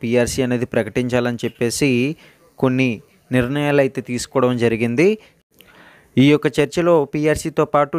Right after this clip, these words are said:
డీఏ బకాయిల కోసం కూడా చర్చించడం అయితే జరిగింది. డీఏ బకాయిల కోసం ఒక వీడియో అయితే చేయడం జరిగింది కాబట్టి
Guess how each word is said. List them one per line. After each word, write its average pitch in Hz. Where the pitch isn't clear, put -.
డీఏ 131
బకాయిల 143
కోసం 139
కూడా 135
చర్చించడం 131
అయితే 127
జరిగింది. 123
డీఏ 131
బకాయిల 135
కోసం 139
ఒక 120
వీడియో 120
అయితే 120
చేయడం 120
జరిగింది 120
కాబట్టి 117